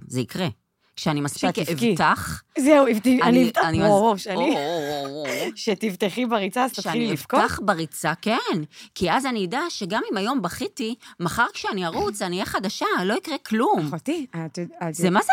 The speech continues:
Speaker 1: עמוק?
Speaker 2: אחותי, זה מה זה עמוק, וגם אני קצת רוצה רגע לפקס אותך,
Speaker 1: כן.
Speaker 2: אני מקווה שאת על הקו היום.
Speaker 1: כן.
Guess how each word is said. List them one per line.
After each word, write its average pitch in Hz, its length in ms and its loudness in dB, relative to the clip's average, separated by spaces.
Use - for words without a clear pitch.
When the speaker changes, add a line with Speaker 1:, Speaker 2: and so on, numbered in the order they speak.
Speaker 1:
עמוק? 175 380 4
Speaker 2:
אחותי, 170 420 -6
זה 202 100 -2
מה 190 160 2
זה 240 140 -2
עמוק, 240 320 2
וגם 160 300 -2
אני 156 120 -6
קצת 254 320 -8
רוצה 190 380 -4
רגע 170 260 -4
לפקס 214 460 -6
אותך, 175 180 -4
Speaker 1:
כן. 240 100 0
Speaker 2:
אני 170 120 0
מקווה 156 300 -4
שאת 214 260 -6
על 151 100 -2
הקו 156 180 -4
היום. 180 300 0
Speaker 1:
כן. 233 320 -2